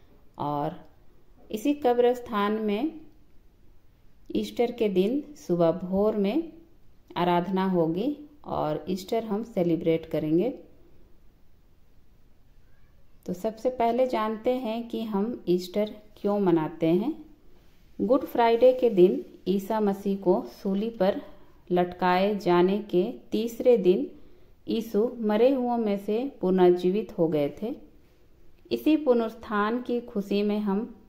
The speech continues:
ईस्टर का यह त्यौहार मनाते हैं और काफ़ी धूमधाम के साथ हम ईस्टर का त्यौहार इस कब्रस्थान में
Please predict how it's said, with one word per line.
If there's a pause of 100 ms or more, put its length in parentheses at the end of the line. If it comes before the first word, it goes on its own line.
(120)
ईस्टर
का
यह
त्यौहार
मनाते
हैं (760)
और (160)
काफ़ी
धूमधाम
के
साथ
हम
ईस्टर
का
त्यौहार (140)
इस
कब्रस्थान
में